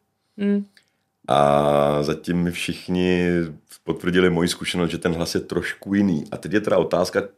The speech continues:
Speaker 2: není-li to můj audi-, nebo biologický hlas, co to je za hlas? Je to hlas mé matky, je to hlas stejného pohlaví jako já,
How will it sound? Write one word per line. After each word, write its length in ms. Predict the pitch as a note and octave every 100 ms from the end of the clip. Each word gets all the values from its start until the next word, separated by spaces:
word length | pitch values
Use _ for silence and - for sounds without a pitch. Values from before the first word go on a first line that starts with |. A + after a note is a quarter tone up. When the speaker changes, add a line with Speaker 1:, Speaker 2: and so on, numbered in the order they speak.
| _ _ _ - A2
Speaker 2:
není-li 400 | G2+ G2+ G#2+ A#2
to 120 | G#2+ D2+
můj 340 | C#2+ D2 E2 -
audi-, 480 | D2+ D#2 D2 D#2+
nebo 200 | E2 D2+
biologický 800 | D2 E2 E2+ E2 D#2+ D2+ - F2
hlas, 360 | D#2 C#2 - - _ - - - _ _
co 140 | -
to 140 | - A2
je 100 | F2+
za 100 | D2+
hlas? 260 | C2 A1
Je 60 | -
to 140 | A#1
hlas 240 | C2 C2 -
mé 180 | B1+ A#1+
matky, 600 | B1 - - F#2 F2+ F2
je 100 | D#2
to 200 | - C2+
hlas 340 | B1+ C2+ C2+
stejného 340 | - D2+ D2 C#2+
pohlaví 400 | D2+ E2 F#2 F#2
jako 240 | E2+ F#2
já, 300 | E2+ D2 D2